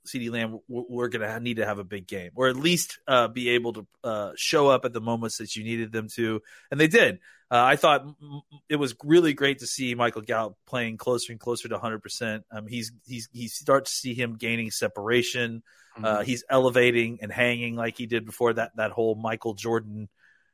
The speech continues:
Speaker 1: uh, <laughs> catch along the sideline was, that was classic M G. I mean, just how, how he stays up in the air that long, I don't know. Um,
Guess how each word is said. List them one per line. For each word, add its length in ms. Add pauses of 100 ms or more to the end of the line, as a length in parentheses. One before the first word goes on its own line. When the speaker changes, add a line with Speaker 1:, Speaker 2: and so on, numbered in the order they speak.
(140)
Speaker 1:
uh, 240
<laughs> 40
catch 260
along 240
the 100
sideline 540
was, 300
that 200
was 140
classic 500
M 140
G. 400
I 80
mean, 80
just 140
how, 220
how 260
he 120
stays 360
up 120
in 100
the 80
air 160
that 160
long, 180
I 80
don't 160
know. 240 (440)
Um, 320